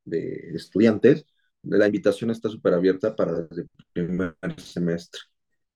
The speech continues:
O sea, no necesitas totalmente tener,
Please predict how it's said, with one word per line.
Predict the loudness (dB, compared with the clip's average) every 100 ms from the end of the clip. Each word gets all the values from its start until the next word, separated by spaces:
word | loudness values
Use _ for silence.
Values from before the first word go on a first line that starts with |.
| _
O | 0
sea, | 4 6
no | 6 8 8
necesitas | 8 6 2 2 4 4
totalmente | 2 0 4 4 4 2 4 4 4
tener, | 2 0 2 0 0